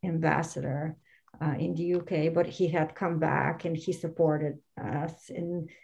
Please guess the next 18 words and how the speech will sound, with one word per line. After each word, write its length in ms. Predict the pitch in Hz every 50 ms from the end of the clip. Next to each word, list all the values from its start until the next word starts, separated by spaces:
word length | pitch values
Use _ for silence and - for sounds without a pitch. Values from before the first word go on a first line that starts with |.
| _ _
many 320 | - 190 190 190 214 208 196
other 220 | 190 190 190 202 -
people, 600 | - 214 208 196 - 196 175 165 160 165 165 165
Dimi 300 | 175 185 180 185 180 180
Panizza, 880 | 180 - 180 170 170 170 165 165 - - 170 160 160 165 165 165 165 165 165 - - - _ _ -
all, 180 | - 240 247 -
all 240 | - 294 311 311 294
of 60 | 254
the 80 | 269 254
people, 480 | 262 262 262 240 254 233 226 220 - - - -
uh, 180 | 175 175 190 190
from 220 | - 214 196 196
the 80 | 190 180
board, 580 | 165 160 196 202 202 196 196 190 - - - 160
um, 400 | 165 170 170 170 170 170 160 156 156
that 280 | 180 165 175 180 - 190
were 200 | 190 185 180 170
here 680 | - - - 185 180 170 160 156 156 156 160 156 -